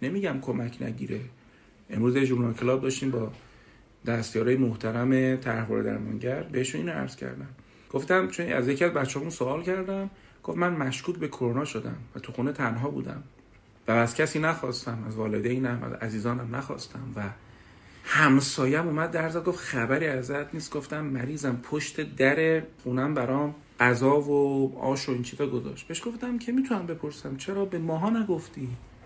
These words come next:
گفت «احساس کردم که زشته، من باید به تنهایی از پس این برم.» گفتم «کی گفته؟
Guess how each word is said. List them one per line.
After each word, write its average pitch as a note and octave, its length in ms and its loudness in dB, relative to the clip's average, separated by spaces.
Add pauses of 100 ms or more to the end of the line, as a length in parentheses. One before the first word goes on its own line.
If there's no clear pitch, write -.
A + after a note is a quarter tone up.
(180)
گفت F3 120 4
«احساس D#3+ 280 0
کردم E3+ 340 -2
که F3+ 380 2 (760)
زشته، B2 580 4
من C#3 200 2
باید C#3 220 0 (320)
به B2 100 2
تنهایی B2 520 2
از - 80 0
پس C#3 240 -6
این - 100 -4
برم.» - 280 -6
گفتم G3 300 -8
«کی - 220 -4
گفته؟ A3 480 -4